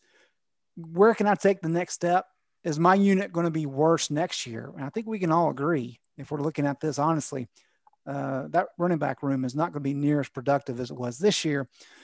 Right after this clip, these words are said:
But that also helps the next guy coming in, because they come in and say, "Look, they lost Javonte and Michael Carter." Um, this is an opportunity where they knew things were gonna be a little bit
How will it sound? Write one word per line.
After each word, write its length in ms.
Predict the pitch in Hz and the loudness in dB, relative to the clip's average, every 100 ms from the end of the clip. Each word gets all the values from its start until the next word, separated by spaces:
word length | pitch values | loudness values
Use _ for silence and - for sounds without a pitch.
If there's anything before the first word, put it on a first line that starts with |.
| - _ | -20 _
But 100 | 196 | 8
that 80 | 214 | 8
also 300 | 220 - 185 | 8 8 8
helps 340 | 175 185 - | 8 6 2
the 100 | 170 | 0
next 260 | 170 202 - | 2 0 -2
guy 160 | 139 | -4
coming 240 | - 123 113 | -4 -8 -8
in, 160 | 131 | -12
because 200 | 135 143 | -8 0
they 120 | 151 | 2
come 240 | 190 175 160 | 4 2 2
in 60 | |
and 100 | 151 | 0
say, 100 | 147 | -2
"Look, 300 | 151 233 180 - _ _ _ - | 0 2 2 -2 _ _ _ 0
they 120 | 254 | 4
lost 340 | 262 208 - | 8 6 6
Javonte 600 | 151 139 190 190 196 190 - - | 0 4 4 4 4 4 2 -4
and 300 | 226 240 175 | -2 2 2
Michael 340 | 165 151 143 | 2 0 -8
Carter." 580 | - - 180 123 127 - _ _ _ _ _ | 0 4 4 0 -8 -14 _ _ _ _ _
Um, 520 | 165 156 156 160 202 240 | -2 2 2 2 -2 -4
this 260 | 196 220 | -2 0
is 100 | 233 | 0
an 100 | 196 | 4
opportunity 680 | 185 185 165 180 180 180 170 - | 4 4 2 2 2 2 0 -2
where 200 | 170 160 | -2 0
they 220 | 156 202 | 2 2
knew 260 | 196 185 208 | 4 4 2
things 320 | - 165 143 | 2 0 0
were 60 | 143 | -2
gonna 120 | 147 | -2
be 120 | 147 | -2
a 40 | |
little 140 | 143 147 | -2 -4
bit 200 | 147 | -4